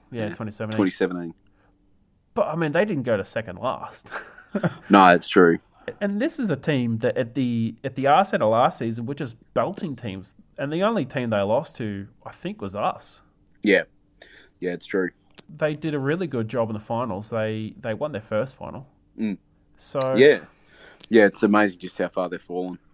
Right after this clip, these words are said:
Speaker 1: Yeah, it, it really is absolutely stunning. But, yeah, Simon Goodwin, I mean, they re-signed him for three years and I reckon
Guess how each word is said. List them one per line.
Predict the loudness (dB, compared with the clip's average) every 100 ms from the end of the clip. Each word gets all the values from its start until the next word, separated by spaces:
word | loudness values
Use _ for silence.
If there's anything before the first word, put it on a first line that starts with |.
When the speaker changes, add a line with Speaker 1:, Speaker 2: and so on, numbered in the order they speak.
| _
Speaker 1:
Yeah, | -10 -8 -6
it, | -8 -6 -6 -6
it |
really | -8 -6 -6
is | -6 -6
absolutely | -6 -8 -16 -14
stunning. | -8 -6 -6 -10 _ -20 -20 -20 -6
But, | -6
yeah, | -2 -4
Simon | 0 0 0
Goodwin, | -4 -6 -6
I | -6
mean, | -6 -8 -10 -12 -4
they | -2
re-signed | -2 -6 -6 -4 -4
him | -6
for | -10
three | -6 -6
years | -6 -6 -6
and | -6 -8 -10 _ _ _ _ _ _ _ _ -4
I | -2
reckon | -2 -4 -6 -8